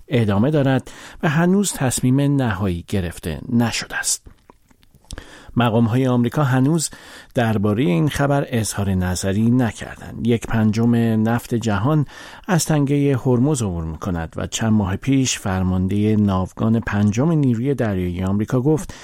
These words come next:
که جمهوری اسلامی تنها در دو سال گذشته دست کم پانزده کشتی را در این منطقه توقیف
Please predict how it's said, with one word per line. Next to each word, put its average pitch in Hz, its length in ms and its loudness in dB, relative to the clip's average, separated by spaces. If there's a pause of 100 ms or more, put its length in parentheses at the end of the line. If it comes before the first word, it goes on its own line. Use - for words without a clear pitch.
(280)
که 247 100 -2
جمهوری 147 400 2
اسلامی 127 380 2
تنها 127 600 0
در 104 320 -2 (140)
دو 92 120 -2
سال 139 300 -2
گذشته 123 600 0 (400)
دست 95 280 -2
کم 113 400 0
پانزده 98 580 0 (100)
کشتی 110 360 -2
را 127 120 2
در 113 140 0
این 98 100 2
منطقه 98 600 0 (300)
توقیف 127 600 0